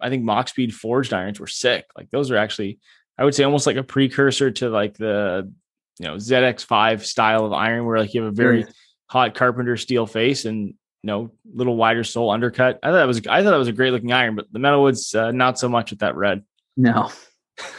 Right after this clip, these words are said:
Speaker 1: Um, now, so Scotty had the V R Pro, uh, no, bag full of gear. You can, you can find his what's in the bags out there.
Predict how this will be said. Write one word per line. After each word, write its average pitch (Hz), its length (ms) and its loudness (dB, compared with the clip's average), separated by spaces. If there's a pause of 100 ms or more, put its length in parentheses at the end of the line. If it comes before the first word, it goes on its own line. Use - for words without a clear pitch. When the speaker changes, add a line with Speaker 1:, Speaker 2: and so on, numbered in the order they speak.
(560)
Speaker 1:
Um, 131 360 4 (520)
now, 147 360 2 (560)
so 151 160 -4
Scotty 196 320 4
had 190 180 2
the 156 60 2
V 147 180 4
R 139 160 4
Pro, 131 520 0 (380)
uh, 120 320 2 (120)
no, 120 340 -2
bag 143 320 2
full 131 180 4
of 123 120 2
gear. 131 100 2
You 131 100 2
can, 120 200 -4
you 120 80 -6
can 113 180 -10
find 113 220 0
his 107 120 -4
what's 110 220 -6
in 107 60 -8
the 104 60 -8
bags 104 340 -4
out 95 160 -6
there. 104 260 -4